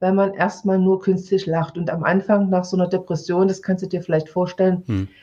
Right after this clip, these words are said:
Speaker 1: kommt man nicht so schnell ins natürliche Lachen. Also das hat schon dann eine Weile gedauert. Aber ich hab gemerkt, durch,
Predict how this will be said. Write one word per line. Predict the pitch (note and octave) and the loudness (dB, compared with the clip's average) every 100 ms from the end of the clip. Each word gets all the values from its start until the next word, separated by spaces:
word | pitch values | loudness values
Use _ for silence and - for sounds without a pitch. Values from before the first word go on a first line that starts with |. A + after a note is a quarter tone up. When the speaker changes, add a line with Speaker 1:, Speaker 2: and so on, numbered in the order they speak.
| _ - | _ -2
Speaker 1:
kommt | G3 G3+ G3+ | 0 2 2
man | F#3 | 2
nicht | F3+ G3 - | 2 2 2
so | G3 | 2
schnell | F#3 F3+ E3 | 4 4 4
ins | D3+ D#3 | 2 0
natürliche | D#3+ D#3 D#3+ D3+ D3+ | -2 -2 -4 -4 -4
Lachen. | D#3 D3 D#3 C#3+ | -4 -2 -4 -4
Also | E3 E3+ | -6 -6
das | E3+ - | -6 -6
hat | F3+ | -8
schon | - F3+ | -4 0
dann | F3+ F3 | 0 0
eine | E3+ | 0
Weile | E3 F3 | 0 -2
gedauert. | F#3 D#3+ F#3 A3 - | -2 0 0 0 0
Aber | E3 G3+ | 0 2
ich | A3+ G#3+ | 0 -4
hab | - | -8
gemerkt, | G#3 G3 G3+ G#3 - _ _ _ _ _ _ _ | -4 2 4 2 0 _ _ _ _ _ _ _
durch, | G3 F#3+ - - | 2 2 -2 -12